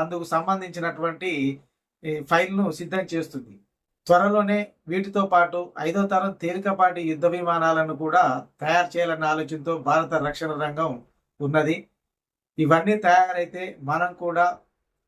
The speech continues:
ఇప్పటికే ప్రపంచంలో ఏడో స్థానంలో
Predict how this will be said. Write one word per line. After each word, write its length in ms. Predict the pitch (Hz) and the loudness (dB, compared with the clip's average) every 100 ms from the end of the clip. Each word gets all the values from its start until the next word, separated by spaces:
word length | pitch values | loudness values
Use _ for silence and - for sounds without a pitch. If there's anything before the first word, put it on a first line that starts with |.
| 160 | -6
ఇప్పటికే 400 | - 208 202 220 180 156 - _ _ _ _ | 2 2 2 0 0 -2 -10 _ _ _ _
ప్రపంచంలో 560 | 156 170 208 202 202 208 180 190 | -4 0 0 0 2 2 2 0
ఏడో 200 | 196 196 196 _ _ - | 2 0 -2 _ _ -20
స్థానంలో 500 | - 170 180 190 185 | -2 0 0 -2 -2